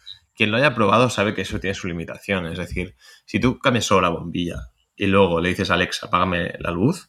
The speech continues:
si está encendida, te la apagará. Sin tocar el mecanismo. Si luego le dices, "Vuelve a encender", te la encenderá.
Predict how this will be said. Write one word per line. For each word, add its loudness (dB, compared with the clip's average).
si -8
está 2
encendida, 2
te -10
la -2
apagará. -10
Sin 0
tocar 2
el -2
mecanismo. -8
Si -4
luego 4
le 4
dices, 0
"Vuelve 2
a 6
encender", 4
te -4
la 4
encenderá. -4